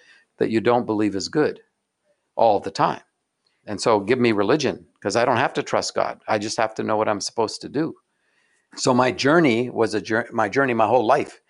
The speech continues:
and will always be, is a journey deeper and deeper into trust. And so that's where living in the grace of the day came from.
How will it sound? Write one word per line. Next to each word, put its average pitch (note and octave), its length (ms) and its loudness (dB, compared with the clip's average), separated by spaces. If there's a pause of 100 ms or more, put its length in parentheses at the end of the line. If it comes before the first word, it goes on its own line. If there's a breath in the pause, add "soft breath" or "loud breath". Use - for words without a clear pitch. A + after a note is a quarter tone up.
(140)
and A#2 140 -2
will A2 220 0
always A2+ 380 2
be, B2+ 360 -8
is G2+ 140 -8
a G2 80 -8
journey G2+ 560 -8 (600)
deeper A#2+ 360 -2
and F#2 140 -2
deeper E2+ 300 -6
into E2 220 -16
trust. - 580 -10 (540)
And G2 200 -2
so A2+ 400 2
that's C#3 280 2
where A#2 400 0
living A2+ 320 0
in G#2 80 -2
the G2+ 80 -2
grace G2+ 320 -2
of G#2 80 -16
the F2+ 60 -8
day A2+ 200 -2
came F2+ 300 -12
from. - 320 -14